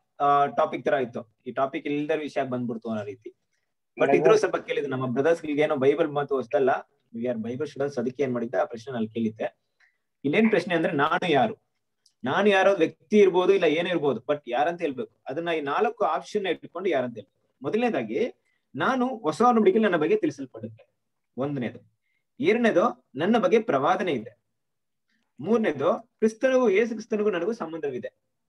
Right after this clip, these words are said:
ನಾಲ್ಕು ಡಿ ನಾನು ಒಂದು ಪಟ್ಟಣ. ಈ ಪಟ್ಟಣದ ಬಗ್ಗೆ ಈ ಅಧ್ಯಾಯದಲ್ಲಿ ತುಂಬಾ ಓದಿರ್ತೀರ. ನಾನು ಯಾರು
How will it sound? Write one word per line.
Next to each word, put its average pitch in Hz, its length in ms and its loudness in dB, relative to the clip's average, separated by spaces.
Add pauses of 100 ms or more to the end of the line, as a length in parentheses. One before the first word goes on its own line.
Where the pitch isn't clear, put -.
(880)
ನಾಲ್ಕು 170 320 0
ಡಿ 190 460 4
ನಾನು 247 260 4
ಒಂದು 214 160 2
ಪಟ್ಟಣ. 143 360 -2 (880)
ಈ 226 140 0
ಪಟ್ಟಣದ 226 300 0
ಬಗ್ಗೆ 180 200 -2
ಈ 247 320 -2
ಅಧ್ಯಾಯದಲ್ಲಿ 208 360 -2
ತುಂಬಾ 190 220 -2
ಓದಿರ್ತೀರ. 165 380 0 (220)
ನಾನು 156 220 -4
ಯಾರು 113 360 -8